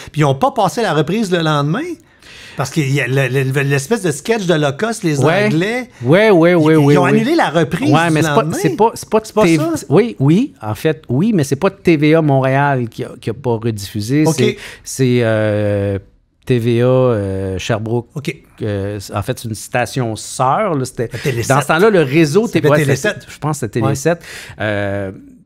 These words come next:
Speaker 2: je pense que c'est le réseau Patonique que ça s'appelait. C'est-à-dire que c'était pas T V A, le T V A qu'on connaît maintenant, c'était T V A,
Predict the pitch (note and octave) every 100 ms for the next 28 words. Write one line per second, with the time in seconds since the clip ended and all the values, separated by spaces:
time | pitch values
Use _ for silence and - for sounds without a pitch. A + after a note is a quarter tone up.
0 | - - C#3 C#3+ A#2 A2 C3 C3+ - D3+
1 | - B2 B2 C3+ _ F2 - F#2 F#2+ F2
2 | G#2 G#2 G2+ G2 C#3+ C#3 A2+ - - G3
3 | G#3+ - E3 D#3+ C#3+ C#3 D#3+ E3+ B2 -
4 | D#3 C#3+ D#3 F3+ C3+ C3 B2+ A#2+ B2 E3
5 | G3 - A#2 E3+ E3+ D#3+ D#3 A3+